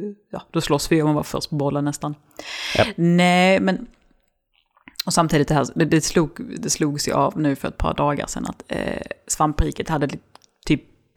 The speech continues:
Speaker 1: inte överlevt utan svampchatten. Alltså, vi hade lagt ner för flera år sedan för att vi hade
Speaker 2: Åh,
Speaker 1: inte
Speaker 2: gud,
Speaker 1: varit
Speaker 2: ja.
Speaker 1: så goda vänner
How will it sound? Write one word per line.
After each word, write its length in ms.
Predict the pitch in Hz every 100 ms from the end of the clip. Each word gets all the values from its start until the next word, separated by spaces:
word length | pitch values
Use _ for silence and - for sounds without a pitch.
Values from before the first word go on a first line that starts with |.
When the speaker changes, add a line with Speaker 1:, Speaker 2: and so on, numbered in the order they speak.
| - _ -
Speaker 1:
inte 380 | 180 156 147 -
överlevt 640 | 160 143 139 175 - -
utan 340 | - 156 139 135
svampchatten. 600 | - 135 - - - 151
Alltså, 160 | 151 156
vi 40 |
hade 80 | 147
lagt 160 | 139 -
ner 240 | 160 156
för 100 | 151
flera 280 | - 143 -
år 260 | 147 -
sedan 220 | - - 143
för 80 |
att 120 | 147 156
vi 60 |
hade 120 | 143
Speaker 2:
Åh, 60 | 139
Speaker 1:
inte 100 | 147
Speaker 2:
gud, 60 | -
Speaker 1:
varit 160 | -
Speaker 2:
ja. 40 | -
Speaker 1:
så 140 | 151
goda 340 | 143 151 139
vänner 580 | 135 139 135 143 143 151